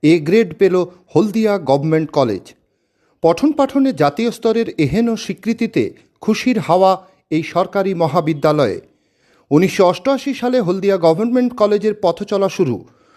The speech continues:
শুরুতে গুটি কয়েক বিষয়ে পঠন পাঠন শুরু হয়। বর্তমানে বারোটি বিভাগে স্নাতক এবং দুটি বিভাগে স্নাতকোত্তর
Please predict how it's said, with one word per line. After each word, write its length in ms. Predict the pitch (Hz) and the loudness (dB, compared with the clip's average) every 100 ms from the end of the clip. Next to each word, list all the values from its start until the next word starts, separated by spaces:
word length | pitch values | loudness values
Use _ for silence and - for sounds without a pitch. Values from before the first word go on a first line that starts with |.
| _ - | _ -12
শুরুতে 520 | - 233 311 311 107 | 0 2 2 2 -2
গুটি 300 | 104 170 247 | -2 -2 -2
কয়েক 320 | 240 226 226 147 | 2 2 2 -2
বিষয়ে 340 | 185 214 202 | -2 0 2
পঠন 320 | 202 165 185 | 2 -2 -2
পাঠন 320 | 185 170 170 | -2 -2 -4
শুরু 260 | 151 160 147 | -4 -2 0
হয়। 240 | 113 101 - _ _ 120 | 0 -2 -4 _ _ 0
বর্তমানে 500 | 135 - 262 262 262 | 0 0 0 2 2
বারোটি 440 | 147 139 220 262 | 2 0 0 -4
বিভাগে 420 | 226 208 202 196 202 | -6 -6 -6 -6 -8
স্নাতক 540 | - 165 160 220 226 _ _ - | -6 -6 -4 -4 -6 _ _ -2
এবং 280 | 147 165 135 | 2 2 0
দুটি 360 | 120 226 294 | -4 0 0
বিভাগে 480 | 220 160 190 185 185 - _ | 0 -2 -2 0 -4 -4 _
স্নাতকোত্তর 800 | - - 185 - 285 269 269 262 | -12 -2 -2 -2 -2 -4 -2 -6